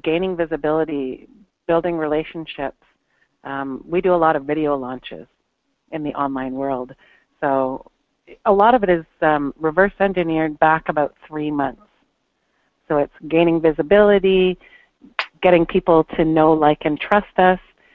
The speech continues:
and then launching our product, program, or service.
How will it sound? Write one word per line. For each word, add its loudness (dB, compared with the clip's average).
and 0
then 2
launching -2
our -4
product, -8
program, -8
or -10
service. -12